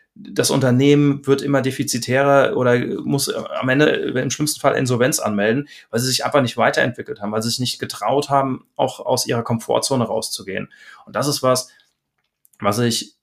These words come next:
zum einen den, den Menschen aufzeige, dass die merken, okay,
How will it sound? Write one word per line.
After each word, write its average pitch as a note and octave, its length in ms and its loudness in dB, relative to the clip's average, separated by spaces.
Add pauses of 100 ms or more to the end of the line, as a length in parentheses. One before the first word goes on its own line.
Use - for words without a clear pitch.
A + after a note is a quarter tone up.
(160)
zum A#2+ 200 -4
einen B2+ 280 2
den, A2+ 560 2
den G#2+ 720 -6
Menschen A2+ 380 -2
aufzeige, C#3+ 920 -2 (500)
dass A2 160 -2
die A#2+ 140 2
merken, A#2+ 420 2
okay, C3 520 0